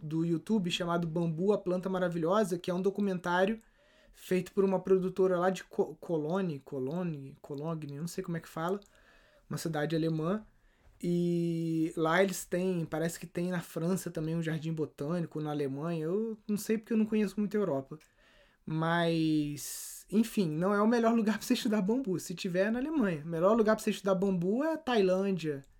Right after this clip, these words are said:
Indonésia, Colômbia. China já não digo mais porque os chineses estão saindo da China pra vir aqui na América Latina estudar bambu,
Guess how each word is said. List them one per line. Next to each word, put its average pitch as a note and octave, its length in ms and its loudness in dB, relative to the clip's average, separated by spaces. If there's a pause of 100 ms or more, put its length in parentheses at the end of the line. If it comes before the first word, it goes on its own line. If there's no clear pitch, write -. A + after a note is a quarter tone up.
(460)
Indonésia, E3 1120 0 (580)
Colômbia. E3 960 2 (1300)
China C#4 540 6
já B3+ 100 6
não B3 140 6
digo A3 240 2
mais G#3+ 260 4
porque - 200 -2
os A3+ 100 4
chineses G#3+ 380 4
estão G#3+ 200 -2
saindo G#3+ 440 2
da G#3+ 100 4
China G#3+ 340 0
pra A#3 160 0
vir G#3+ 160 2
aqui G#3+ 140 2
na A3 80 2
América G3 320 0
Latina G3 380 -2
estudar F#3 260 -2
bambu, F3+ 400 0